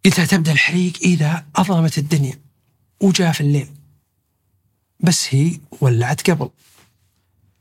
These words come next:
أما المقاطع هذه أنا ما قلت لها عنها وتوي أدري عنها ولا أدري شلون فهمت ذي الأشياء، أكيد هي من نفسها شافتها. عزام مسك راسه من قوة الصدمة،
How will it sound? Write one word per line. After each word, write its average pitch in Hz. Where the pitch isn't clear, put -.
أما 220
المقاطع 175
هذه 147
أنا 175
ما 165
قلت 185
لها 143
عنها 143
وتوي 160
أدري 170
عنها 175
ولا 175
أدري 175
شلون 202
فهمت 180
ذي 160
الأشياء، 170
أكيد 220
هي 214
من 175
نفسها 185
شافتها. 147
عزام 139
مسك 131
راسه 120
من 113
قوة 139
الصدمة، 127